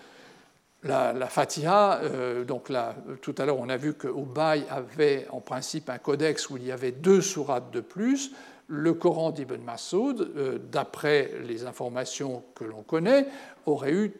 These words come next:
trois sourates de moins, donc les deux dernières et la première, qui, euh, pour lui, ne faisaient pas partie du Coran, mais étaient des prières,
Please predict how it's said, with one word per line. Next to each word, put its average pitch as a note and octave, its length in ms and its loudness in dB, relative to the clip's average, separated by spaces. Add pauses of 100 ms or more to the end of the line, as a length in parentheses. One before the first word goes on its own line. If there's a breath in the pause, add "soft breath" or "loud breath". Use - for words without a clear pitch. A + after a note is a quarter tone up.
(220)
trois F#3+ 260 4
sourates C#3 480 -4
de G2+ 100 -12
moins, C#3+ 300 0
donc D3 220 -4
les A#2+ 100 -4
deux D#3+ 160 6
dernières D#3 800 0
et F3 180 10
la D3+ 140 4
première, D3 640 -2 (360 loud breath)
qui, G3+ 300 2
euh, - 100 0
pour B2+ 260 -8
lui, F#3 120 0
ne E3 120 -2
faisaient D3 260 -2
pas D#3+ 160 4
partie D#3+ 300 -4
du C3+ 120 -12
Coran, D3+ 300 0
mais E3 160 0
étaient F3+ 200 2
des D3+ 140 0
prières, D#3 600 2